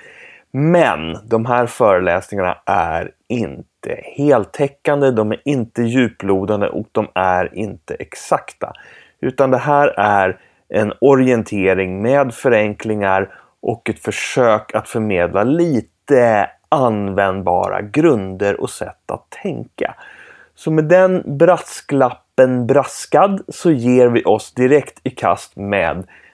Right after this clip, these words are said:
behandlingar vid cirkulatorisk svikt. Som ni minns från de föregående två föreläsningarna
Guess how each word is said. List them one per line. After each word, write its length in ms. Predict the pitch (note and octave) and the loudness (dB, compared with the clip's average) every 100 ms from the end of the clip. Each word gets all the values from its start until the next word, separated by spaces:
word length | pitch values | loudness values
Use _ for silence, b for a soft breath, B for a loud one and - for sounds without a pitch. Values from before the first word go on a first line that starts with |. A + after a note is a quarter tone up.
| b | b
behandlingar 840 | - B2 G#2 B2+ A#2+ A2+ A2 G#2+ G2 | -2 0 2 2 2 2 0 0 -2
vid 460 | F2+ F2 E2+ F2+ | -2 -4 -4 -8
cirkulatorisk 1040 | - D#2+ D2 C#2 D2 F#2+ C2+ C2+ - - - | -10 -8 -8 -10 -8 -8 -8 -10 -12 -16 -20
svikt. 500 | - F3+ - - _ _ _ _ _ _ _ _ _ - | -2 -2 -2 -14 _ _ _ _ _ _ _ _ _ -20
Som 300 | - D3+ D#3 | -2 0 4
ni 100 | D#3+ | 2
minns 640 | E3 F#3 G3 F#3+ - - b b b b b _ | 4 4 4 2 -4 -18 b b b b b _
från 280 | E3 E3 D3+ | 4 6 6
de 100 | C#3 | 2
föregående 600 | - C#3 A2 G#2 A2+ G#2+ | 4 4 4 4 2 2
två 200 | - G2 | -2 -4
föreläsningarna 800 | - G#2 E2+ D2+ - F#2+ F2+ | 0 0 2 -2 -4 -4 -2